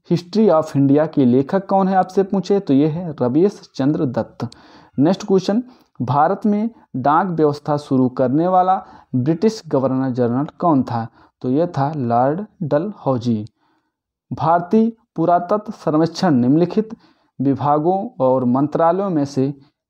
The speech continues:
किसका सं-, संलग्न कार्य-, कार्यालय है? तो यह है संस्कृत मंत्रालय का।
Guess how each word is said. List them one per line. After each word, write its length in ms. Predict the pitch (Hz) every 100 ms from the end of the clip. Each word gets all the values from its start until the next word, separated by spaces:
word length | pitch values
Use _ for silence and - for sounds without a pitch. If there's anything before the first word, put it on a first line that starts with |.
| -
किसका 600 | 180 180 165 175 220 _
सं-, 500 | - - 139 135 143 - - _ _ -
संलग्न 580 | - 139 139 147 180 202 -
कार्य-, 840 | 143 131 147 185 165 123 - 135 -
कार्यालय 440 | 139 139 151 160
है? 220 | 165 175 214 - _
तो 80 | -
यह 160 | 131 147
है 160 | 180
संस्कृत 580 | 226 - 135 120 - 160 -
मंत्रालय 600 | 139 110 107 104 107 110
का। 220 | 98 113